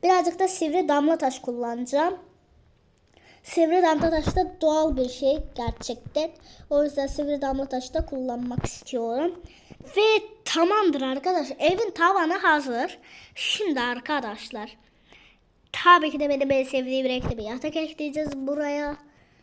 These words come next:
Tam kapının hizasından bir tane, sonra basalarımızı ekleyeceğiz. E, nablat basası vesaire. Buralara bunlardan ekleyeceğim.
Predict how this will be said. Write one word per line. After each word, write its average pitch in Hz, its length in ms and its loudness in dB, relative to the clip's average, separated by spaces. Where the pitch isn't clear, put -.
Tam 330 260 0
kapının 294 380 0
hizasından 269 800 -4
bir 285 60 -6
tane, 320 240 0
sonra 294 500 0
basalarımızı 277 640 -2
ekleyeceğiz. 254 680 -2
E, 233 260 -6
nablat 285 400 -2
basası 269 340 -2
vesaire. 240 680 -4
Buralara 277 480 0
bunlardan 262 560 -2
ekleyeceğim. 214 840 -8